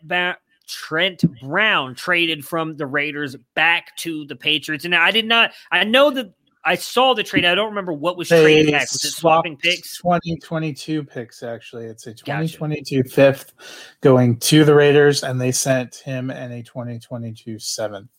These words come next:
Speaker 2: back.
Speaker 1: Gotcha.
Speaker 2: So,
Speaker 1: Okay.
Speaker 2: obviously, yeah, but that's another situation. The Raiders recouped some stuff. There was a lot of talk they were gonna outright release him, too. And Trent Brown seems pumped to go back there, so that could be a, you know, a good move.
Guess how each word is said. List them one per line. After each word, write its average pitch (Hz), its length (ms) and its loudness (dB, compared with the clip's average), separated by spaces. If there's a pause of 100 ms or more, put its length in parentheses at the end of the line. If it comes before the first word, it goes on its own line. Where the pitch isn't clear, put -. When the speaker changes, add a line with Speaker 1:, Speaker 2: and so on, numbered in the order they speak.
(180)
Speaker 2:
back. 104 380 4 (200)
Speaker 1:
Gotcha. - 300 -16
Speaker 2:
So, 117 320 4
Speaker 1:
Okay. 135 140 4
Speaker 2:
obviously, 135 500 4
yeah, 139 160 0
but 131 180 0
that's 151 260 4
another 156 280 6
situation. 143 800 0
The 131 80 -10
Raiders 127 440 -6
recouped 131 360 -10
some 131 180 -14
stuff. 120 300 -8
There 123 120 -6
was 123 140 -4
a 123 80 -6
lot 117 220 0
of 117 80 -14
talk 117 300 -6
they 120 60 -10
were 120 140 -6
gonna 117 160 -6
outright 117 420 -2
release 117 400 -10
him, 117 280 -8
too. 117 360 -4 (540)
And 147 180 4
Trent 202 300 4
Brown 170 360 4
seems 156 500 -2 (400)
pumped 156 500 -2
to 147 140 -2
go 139 160 4
back 131 280 2
there, 170 200 2
so 147 180 -4
that 135 240 0
could 139 180 -6
be 135 400 -2 (120)
a, 127 180 -4
you 135 160 -10
know, 123 200 -6
a 120 40 -6
good 127 260 -6
move. 127 300 -4